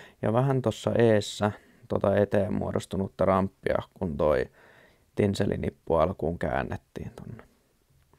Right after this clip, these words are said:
Tällaista ramppia ei tuu, jos kiinnittää nimenomaan sen yhden nipun ja leikkaa sen tuolta eestä viistoon. Sen takia se on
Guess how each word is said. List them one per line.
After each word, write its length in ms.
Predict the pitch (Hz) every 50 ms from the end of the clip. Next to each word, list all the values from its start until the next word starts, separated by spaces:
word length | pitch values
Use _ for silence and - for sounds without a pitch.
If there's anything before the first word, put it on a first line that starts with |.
| _ _ _ _ - _ _ _ _
Tällaista 400 | - 120 135 147 139 - - 135
ramppia 480 | 143 147 139 135 _ 127 117 113 113 120
ei 140 | 120 120 110
tuu, 280 | - 107 104 104 101
jos 200 | - 95 - -
kiinnittää 580 | - - 104 104 101 101 101 - _ 95 101 101
nimenomaan 500 | 98 98 98 98 101 101 98 95 98 101
sen 160 | 101 98 101
yhden 340 | 101 107 107 104 98 107 104
nipun 300 | 101 101 - - 98 92
ja 100 | 90 92
leikkaa 420 | 98 101 95 92 - - 90 95
sen 180 | - 82 78 76
tuolta 340 | 78 73 73 - 78 73 71
eestä 360 | 73 76 69 - - 76 73
viistoon. 540 | - - - - - - - - - - -
Sen 180 | - - 87 87
takia 260 | - - - 123 117
se 140 | - 107 98
on 180 | 98 95 107